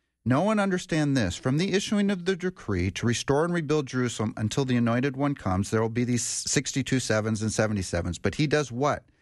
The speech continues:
He puts, he finished transgressions to put an end to sin, to atone for wickedness, to bring in everlasting righteousness, to seal up vision and prophecy, and to anoint the most holy.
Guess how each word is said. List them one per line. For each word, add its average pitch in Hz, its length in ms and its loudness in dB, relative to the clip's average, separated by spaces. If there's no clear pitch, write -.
He 139 240 0
puts, - 380 -2
he 127 200 2
finished 156 560 0
transgressions 113 920 -2
to - 80 -6
put 143 180 4
an 123 220 2
end 165 300 2
to 233 120 -2
sin, 120 540 0
to 139 180 2
atone 214 800 2
for 233 260 -2
wickedness, 131 840 -2
to - 80 -4
bring 143 340 2
in 202 220 0
everlasting 143 640 0
righteousness, 107 580 0
to - 120 -6
seal 214 400 2
up 165 140 -2
vision 156 260 0
and 135 100 0
prophecy, 123 560 -2
and 110 200 2
to 117 120 0
anoint 101 380 2
the 104 80 0
most 98 300 0
holy. 123 380 -2